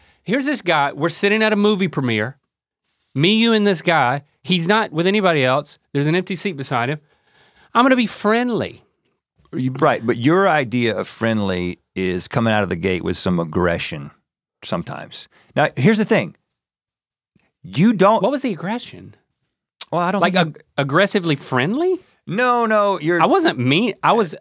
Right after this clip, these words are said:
Speaker 1: I was being friendly.
Speaker 2: Uh, well
Speaker 1: But I, it was an ag-, I, I, I will acknowledge
Speaker 2: You,
Speaker 1: it's,
Speaker 2: you
Speaker 1: I
Speaker 2: bu-,
Speaker 1: come
Speaker 2: you,
Speaker 1: on strong,
Speaker 2: you,
Speaker 1: but I wouldn't call it aggression.
Speaker 2: You're busting
Speaker 1: It's not
Speaker 2: his,
Speaker 1: aggression.
Speaker 2: busting his balls a little bit. And then because, and then when you began to think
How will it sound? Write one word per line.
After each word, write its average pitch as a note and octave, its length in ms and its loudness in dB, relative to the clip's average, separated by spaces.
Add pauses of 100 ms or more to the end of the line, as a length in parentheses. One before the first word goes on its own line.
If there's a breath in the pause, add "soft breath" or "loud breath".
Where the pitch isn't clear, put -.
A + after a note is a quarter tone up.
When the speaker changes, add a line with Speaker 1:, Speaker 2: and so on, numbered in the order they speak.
Speaker 1:
I G3+ 80 4
was E4 140 2
being A3+ 180 0
friendly. G3 680 -2
Speaker 2:
Uh, G3 160 -2
well G#3+ 240 2
Speaker 1:
But G3+ 100 4
I, G3+ 120 2
it G3 120 2
was A3 140 0
an F#3+ 120 2
ag-, D#3+ 280 -2
I, G#3+ 320 4
I, A3 240 4 (240)
I A#3 40 4
will A#3+ 240 2
acknowledge F3 520 2 (380 soft breath)
Speaker 2:
You, F3 140 4
Speaker 1:
it's, D#3+ 160 0
Speaker 2:
you G#3+ 160 2
Speaker 1:
I F#3+ 180 4
Speaker 2:
bu-, - 20 2
Speaker 1:
come A#3 240 0
Speaker 2:
you, A#3 60 2
Speaker 1:
on G#3 100 0
strong, F3 580 0
Speaker 2:
you, A#2+ 60 -6
Speaker 1:
but D#3 140 2
I D#3 80 2
wouldn't F3 260 -2
call D#3 200 2
it A#2 80 0
aggression. A#2+ 840 0
Speaker 2:
You're - 120 4
busting D#3 400 0
Speaker 1:
It's - 40 0
not G3 100 4
Speaker 2:
his, C#3+ 40 0
Speaker 1:
aggression. B2 380 0
Speaker 2:
busting D#3 280 2
his G#2 120 -2
balls G2+ 300 2
a F2+ 40 -6
little E2+ 200 -4
bit. D2+ 280 -8 (560)
And A2+ 160 -2
then A2 160 -2
because, A2+ 240 -2
and A#2+ 120 0
then A3 180 2
when E3 100 0
you D3+ 100 0
began C3 400 -2
to - 180 -12
think - 60 -8